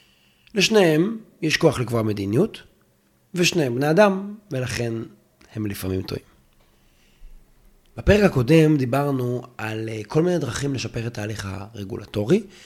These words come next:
ודיברנו בעיקר על לעשות את זה באמצעות בקרה פנים-ממשלתית או חוץ-ממשלתית,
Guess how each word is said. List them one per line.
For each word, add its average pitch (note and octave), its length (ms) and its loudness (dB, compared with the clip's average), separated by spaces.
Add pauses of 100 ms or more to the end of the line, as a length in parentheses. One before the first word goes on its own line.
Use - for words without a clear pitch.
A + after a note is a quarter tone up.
(460)
ודיברנו D#3+ 440 4
בעיקר E3+ 480 4 (100)
על C3 220 -4 (140)
לעשות B2 240 -6
את D#3+ 60 -6
זה D3 80 -2
באמצעות C3+ 540 -4
בקרה C3+ 460 -2 (340)
פנים-ממשלתית B2+ 960 -2
או - 200 -10
חוץ-ממשלתית, A#2+ 880 -4